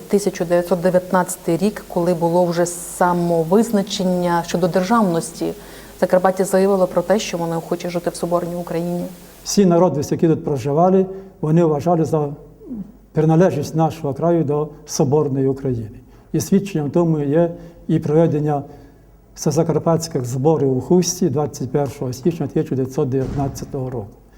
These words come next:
Speaker 2: Там, до речі, у протоколі, прийнятому на цьому з'їзді, говорилося не лише про русинів, але й про угорців і інших представників національності. Так що всі вони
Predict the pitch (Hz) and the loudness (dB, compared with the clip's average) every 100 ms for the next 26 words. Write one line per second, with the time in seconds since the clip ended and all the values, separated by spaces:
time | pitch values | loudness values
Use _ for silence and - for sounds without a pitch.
0 | - _ _ 160 196 180 160 160 170 170 | -20 _ _ 2 4 4 4 4 2 2
1 | 156 156 151 139 - - - 156 160 160 | 0 2 0 0 -8 -8 -2 0 2 4
2 | 185 156 147 160 147 151 143 139 143 151 | 4 2 2 2 2 0 0 -2 0 0
3 | 139 170 160 135 151 160 139 143 190 202 | 2 2 2 2 4 4 2 2 4 4
4 | 202 160 160 143 139 139 120 143 - - | 4 0 0 0 -2 -4 -4 -6 -10 -16
5 | - - 165 185 185 196 180 160 135 - | -10 0 2 4 4 6 6 4 0 -2
6 | 143 160 180 151 170 196 - 185 190 - | -4 -2 0 4 4 4 2 0 -4 -18
7 | - 156 160 143 135 131 147 143 - 131 | -4 -4 -2 -2 -2 -2 -4 -4 -6 -6
8 | 113 113 - - 170 165 - 196 214 185 | -8 -12 -6 -2 -2 -2 -2 4 6 6
9 | 165 | 4